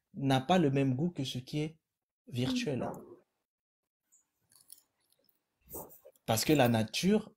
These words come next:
reste vivante. Le virtuel n'est pas vivant. Et, et en fait, en réalité, les choses qu'on vous fabrique avec la science, mais c'est de la magie. C'est de la magie manifestée d'une autre manière, c'est tout.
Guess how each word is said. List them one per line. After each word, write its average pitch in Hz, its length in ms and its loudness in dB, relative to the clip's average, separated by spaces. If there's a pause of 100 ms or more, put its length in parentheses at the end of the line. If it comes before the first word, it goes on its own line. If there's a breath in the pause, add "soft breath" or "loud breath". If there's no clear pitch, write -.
(120)
reste 131 480 -2
vivante. 139 800 -2 (1500)
Le 113 80 0
virtuel 131 640 -2
n'est 120 160 -2
pas 165 180 -4
vivant. 147 400 -6 (800 soft breath)
Et, 165 360 10
et 156 60 12
en 160 60 10
fait, 226 240 6
en 160 80 4
réalité, 147 640 4 (160)
les 147 160 8
choses 214 260 6
qu'on 175 120 4
vous 151 120 0
fabrique 151 380 2
avec 123 220 0
la 117 100 -2
science, - 600 -2 (680)
mais 117 140 4
c'est 185 240 2
de 156 120 2
la 165 140 2
magie. 151 600 0 (1400)
C'est 123 180 -4
de 123 60 2
la 131 100 6
magie 131 300 2
manifestée 127 540 0
d'une 143 160 -4
autre 147 140 -8
manière, 139 320 -4
c'est 135 140 -4
tout. 175 200 -6